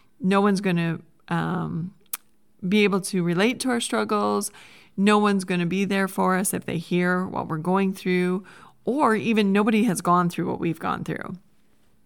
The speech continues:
And as long as he can keep us silent, <laughs> and as long as he can keep us wasting away on our bed, uh, like the psalmist was saying, then he's got us. Then we're completely useless.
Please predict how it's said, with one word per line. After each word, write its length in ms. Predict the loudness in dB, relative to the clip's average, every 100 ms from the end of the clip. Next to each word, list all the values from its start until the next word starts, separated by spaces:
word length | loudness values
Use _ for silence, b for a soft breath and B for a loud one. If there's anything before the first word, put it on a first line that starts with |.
| _ _ -4
And 100 | -2
as 160 | 0 2
long 260 | 2 2
as 100 | 2
he 100 | 0
can 220 | 0 -2 -2
keep 240 | -4 -2
us 160 | -2 -4
silent, 720 | -4 -4 -2 -2 -2 -4 -4 2
<laughs> 160 | 2
and 160 | 2 0
as 120 | 0
long 260 | 0 0 0
as 120 | 0
he 120 | -2
can 180 | 0 -2
keep 180 | -2 -4
us 140 | -4
wasting 540 | -2 0 2 0 -2 0
away 280 | 2 2
on 140 | 2 2
our 120 | 2
bed, 440 | 4 6 4 2 B B B B B -4
uh, 120 | 0
like 200 | 2 0
the 100 | -2
psalmist 460 | 0 4 4 2 0
was 140 | -2
saying, 400 | -2 -2 -2 -4 -6
then 260 | 0 2 2
he's 260 | 0 -2
got 320 | 2 2 2
us. 420 | 0 0 -2 -6 -6
Then 240 | -2 0
we're 240 | 2 0 -2
completely 580 | -4 -6 -2 -2 -2 0
useless. 760 | 0 0 0 0 0 -4 -8